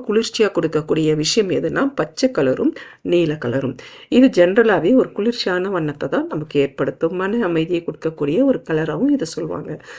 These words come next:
So, நீங்க போகக்கூடிய இடங்கள், எந்த மாதிரி இடத்துக்கு நீங்க ட்ரெஸ் பண்றீங்களோ, அதுக்கேத்த மாதிரி உங்களோட கலரை நீங்க மாத்தி போடும்போது உங்களுக்கே அது மன அமைதியை கொடுக்கக்கூடிய ஒரு எஃபெக்டா மாறும்.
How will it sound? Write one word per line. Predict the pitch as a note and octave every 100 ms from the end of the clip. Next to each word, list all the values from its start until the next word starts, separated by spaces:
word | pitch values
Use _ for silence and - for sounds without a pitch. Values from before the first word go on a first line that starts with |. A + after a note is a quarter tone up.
| - _
So, | - A3
நீங்க | A3+ G3+
போகக்கூடிய | - E4 F4+ - G3+ D3+ C#3
இடங்கள், | E3 F3 B3+ F3 D#3 -
எந்த | D#3 G#3+ D#4+
மாதிரி | C4 G3 - F3
இடத்துக்கு | D#3 - G#3 G#3+
நீங்க | G3 D3 D#3
ட்ரெஸ் | D#3+ D#3+ -
பண்றீங்களோ, | F3+ E3 E3+ E3 D3 D3+ D3+ - - -
அதுக்கேத்த | C#3+ G3+ C#4+ G#3 F3 G3
மாதிரி | E3+ E3
உங்களோட | - D#3+ D3 D#3+
கலரை | D#3+ F3+ B3 A#3+
நீங்க | D#3 D3+ F3+
மாத்தி | E3+ - A#3+ -
போடும்போது | F3 G3 F3 C#3+ F3 F3+ - - -
உங்களுக்கே | G3+ C4 B3+ B3 F#3+ C#3+ D#3 -
அது | - D#3 E3
மன | D#3+ E3 G3+ C4
அமைதியை | E3 F3+ G3 F#3
கொடுக்கக்கூடிய | D#3 D3+ D#3 D#3 D3+ D3
ஒரு | A#3 E3+
எஃபெக்டா | D3+ C3+ - - - - - -
மாறும். | D3 C#3 -